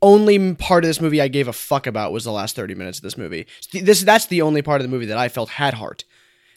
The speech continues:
That was the movie this should have been. 'Cause that was, for me, that movie, that, the end of this movie was genuinely, like, h-, like, heart rate, heart-wrenching. All the shit that happened with those characters, that was the only time that I cared about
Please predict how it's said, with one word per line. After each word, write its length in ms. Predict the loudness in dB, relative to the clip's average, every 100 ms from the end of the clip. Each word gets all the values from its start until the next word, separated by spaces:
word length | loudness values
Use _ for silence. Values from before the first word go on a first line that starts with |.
| 4
That 220 | 4 6
was 100 | 4
the 80 | 4
movie 200 | 2 2
this 120 | 0
should 160 | 0 -2
have 140 | -4
been. 260 | -10 -12 -14 _
'Cause 100 | 2
that 140 | 4 4
was, 160 | 0 -6 -14
for 220 | -2 2
me, 420 | 4 4 2 0
that 140 | 2 4
movie, 220 | 4 0
that, 320 | 0 2 2
the 100 | 2
end 120 | 2 0
of 100 | -4
this 140 | -2
movie 180 | 0 0
was 200 | 0 -2
genuinely, 800 | -6 -2 0 2 2 0 0 0
like, 140 | -2 -4
h-, 180 | -12 -10
like, 160 | -8 -8
heart 240 | -8 -8
rate, 280 | -8 -12 -14 -12
heart-wrenching. 560 | -8 -8 -8 -14 -16 -20 _ _ _ _ _ _ _ _ _ _
All 260 | 8 10 8
the 80 | 4
shit 220 | 2 2
that 80 | 2
happened 240 | 2 0
with 120 | 0
those 160 | 0 -2
characters, 600 | -2 -2 0 0 0 -2 -2
that 100 | 4
was 120 | 6 6
the 160 | 2
only 300 | 2 4 2
time 320 | 0 0 0 2
that 100 | 2
I 100 | 0
cared 460 | -4 -4 0 0
about 300 | 0 -4 -4